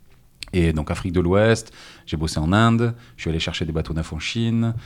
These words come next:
Euh, Bourbon était en plein essor à ce moment-là, il construisait énormément de bateaux en série, donc j'ai des bateaux en France.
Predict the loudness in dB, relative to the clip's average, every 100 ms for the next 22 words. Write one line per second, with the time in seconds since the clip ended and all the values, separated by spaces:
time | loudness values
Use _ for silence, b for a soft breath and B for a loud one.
0 | B B -2 0 2 0 -2 -2 0 2
1 | 2 2 0 -4 -4 -6 -4 -4 -4 -4
2 | -2 0 0 0 -2 -2 -4 -2 -4 -2
3 | 0 0 0 0 0 -2 -2 -4 -4 -2
4 | -2 -2 -2 -4 -6 -6 -4 -2 -2 -6
5 | -6 -2 -2 -2 -6